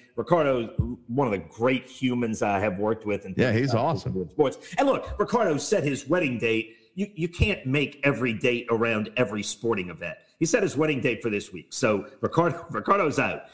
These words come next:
Speaker 1: So it's me and Brooke. And,
Speaker 2: Ah.
Speaker 1: and honestly, I,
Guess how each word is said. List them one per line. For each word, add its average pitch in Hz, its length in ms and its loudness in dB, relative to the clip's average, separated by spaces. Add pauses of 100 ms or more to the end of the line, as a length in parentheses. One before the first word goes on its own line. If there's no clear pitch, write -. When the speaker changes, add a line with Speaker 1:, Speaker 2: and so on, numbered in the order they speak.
(140)
Speaker 1:
So 170 220 4
it's 147 140 -2
me 202 160 2
and 151 120 0
Brooke. 151 460 0 (220)
And, 139 320 4
Speaker 2:
Ah. 82 260 0 (320)
Speaker 1:
and 147 140 2
honestly, 160 800 0 (1040)
I, 135 120 2